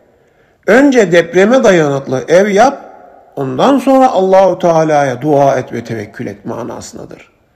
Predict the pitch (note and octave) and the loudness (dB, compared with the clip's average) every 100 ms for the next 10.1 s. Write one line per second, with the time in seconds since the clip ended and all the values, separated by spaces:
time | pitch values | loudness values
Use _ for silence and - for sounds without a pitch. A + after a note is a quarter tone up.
0 | _ _ E3 D#3+ C3 C3 A2+ A#2 - - | _ _ -2 0 -2 -8 -8 -10 -10 -10
1 | A#2 G#2+ - G#3 A#3+ - _ _ - B2+ | -12 -14 -8 -6 -6 -10 _ _ -12 -12
2 | - A3 A#3 - _ - A2 G#2 A#2+ G3+ | -8 -10 -10 -16 _ -12 -10 -8 -4 -4
3 | C#3 - - _ _ _ _ _ _ _ | -4 -8 -20 _ _ _ _ _ _ _
4 | _ _ _ G#3+ D#3+ E3 E3+ G3 F#3 - | _ _ _ -2 -2 0 0 2 0 -2
5 | D3 C#3 C#3+ C3+ C3+ C3+ C#3 C3 D3 C3+ | -4 -2 -2 0 -2 -2 -6 -2 -2 -2
6 | - A#2+ A#2+ - B2 B2+ A#2+ C#3 D3 C3+ | -4 -4 -4 -2 0 0 -2 -4 -4 -2
7 | B2+ A2 A2+ C3+ B2+ C3 A#2+ C3 G3 - | -2 -4 -4 -4 0 0 0 -2 -6 -10
8 | - _ _ _ _ - - D#3+ E3 D#3+ | -20 _ _ _ _ -6 -2 2 2 2
9 | D3+ D3 C3+ D3+ D#3 C#3+ C3+ A#2 A#2+ F#3+ | 0 -2 -2 -2 -2 -2 -2 -2 -4 -6